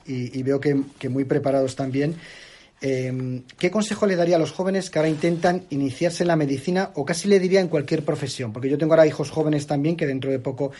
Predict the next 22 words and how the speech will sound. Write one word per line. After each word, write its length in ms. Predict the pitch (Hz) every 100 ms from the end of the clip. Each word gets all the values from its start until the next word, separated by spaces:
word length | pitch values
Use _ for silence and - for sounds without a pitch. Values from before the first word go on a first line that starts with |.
| - - -
se 220 | - 127
querrán 300 | 131 131 143
enfrentar 480 | 147 147 135 143 139
a 100 | 135
la 60 |
universidad, 720 | 139 139 139 139 143 151 165 - - - -
y 140 | 139 135
hay 160 | 147 -
a 80 | 139
veces 280 | 147 165
una 140 | 170 160
cierta 300 | 165 151 160
desorientación, 920 | 151 139 135 120 117 170 214 190 135 - - -
o, 120 | 147
o 340 | 143 143 139 - _ _ - -
¿qué, 200 | 185 185
qué 120 | 202
consejos 420 | 202 202 202 190 160
daría 260 | 147 151
a 40 | 139
la 80 |
juventud 560 | 127 139 135 120 151